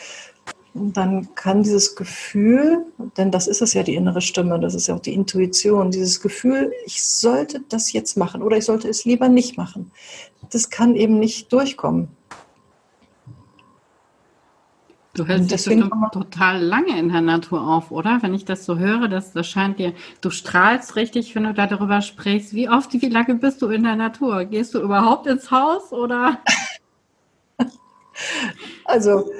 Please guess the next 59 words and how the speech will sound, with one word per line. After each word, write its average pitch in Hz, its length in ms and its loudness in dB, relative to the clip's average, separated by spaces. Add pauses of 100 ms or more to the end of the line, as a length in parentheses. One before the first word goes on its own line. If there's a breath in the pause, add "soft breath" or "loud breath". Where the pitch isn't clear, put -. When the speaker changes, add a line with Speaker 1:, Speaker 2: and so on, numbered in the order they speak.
(140 loud breath)
Speaker 1:
wenn 214 120 4
man 226 100 4
lange 233 200 2
in 240 60 4
der 214 80 4
Natur 214 360 2
war, 214 100 2
ist, 202 240 -2
fällt 240 220 2
es 214 100 -4
einem 202 180 0
schon 247 180 0
schwer, 214 320 2
wieder 190 180 4
ins 196 160 -4
Haus 202 280 2
zu 240 80 0
gehen, 226 260 4
muss 226 160 0
ich 226 140 -2
schon 220 140 0
ganz 214 160 2
ehrlich 208 280 2
sagen. 185 300 0 (260 loud breath)
Nein, 185 160 4
ich, - 200 -2
also 180 260 4
jetzt 208 240 2
im 214 100 2
Sommer 202 360 4
bin 185 180 -2
ich 180 140 -4
natürlich - 360 -8
viel 233 140 4
draußen. 190 360 2
Ich - 120 -2
habe 185 80 0
einen 180 80 -2
kleinen 175 320 0
Hund 220 220 4
auch, 202 180 0
mit 180 160 -4
dem 196 160 4
bin 185 120 2
ich, 185 220 -4
äh, - 40 -2
ein- 185 420 -2
oder 175 160 0
zweimal 180 320 4
am 175 120 0
Tag 175 220 -2
auf 170 120 -4
jeden 208 160 6
Fall 185 200 -4
auch 175 60 -4
ein - 60 -14
bisschen 180 240 -4
länger 190 260 4
unterwegs. 190 580 0